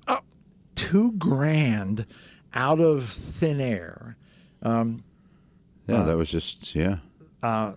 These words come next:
Speaker 1: S-, Zangora. Who's, what's his
Speaker 2: Rick
Speaker 1: first name?
Speaker 2: Zangora,
Speaker 1: Rick
Speaker 2: Zangora
Speaker 1: Zangora.
Speaker 2: Comfort
Speaker 1: A,
Speaker 2: Solutions,
Speaker 1: a
Speaker 2: yeah.
Speaker 1: thou-, thousand
Speaker 2: Yeah.
Speaker 1: bucks.
Speaker 2: Yeah.
Speaker 1: Thousand bucks. And folks just came out of the woodwork,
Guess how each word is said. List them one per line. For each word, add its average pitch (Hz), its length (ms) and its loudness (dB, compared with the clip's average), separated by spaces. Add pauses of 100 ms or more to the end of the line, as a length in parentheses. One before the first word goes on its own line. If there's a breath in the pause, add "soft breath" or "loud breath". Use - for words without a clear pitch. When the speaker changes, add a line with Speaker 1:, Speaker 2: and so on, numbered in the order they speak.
Speaker 1:
S-, - 240 -4 (120)
Zangora. 110 680 0 (240)
Who's, 123 280 0
what's 117 180 -4
his - 180 -2
Speaker 2:
Rick 87 160 6
Speaker 1:
first 82 80 2
name? 82 140 6
Speaker 2:
Zangora, 82 240 6
Speaker 1:
Rick 78 100 6
Speaker 2:
Zangora 78 240 4
Speaker 1:
Zangora. - 80 0
Speaker 2:
Comfort 78 300 0
Speaker 1:
A, - 20 -6
Speaker 2:
Solutions, 73 540 -2
Speaker 1:
a - 20 0
Speaker 2:
yeah. 71 60 0
Speaker 1:
thou-, 69 140 -2
thousand 113 520 -6
Speaker 2:
Yeah. - 60 -8
Speaker 1:
bucks. - 200 -14 (200)
Speaker 2:
Yeah. 71 100 -8 (160)
Speaker 1:
Thousand 110 360 -6
bucks. - 280 -10 (400 soft breath)
And 135 240 -4
folks - 340 -4
just 135 260 -4
came 131 260 -8
out 127 160 -8
of 120 80 -6
the 110 100 -4
woodwork, 113 520 -4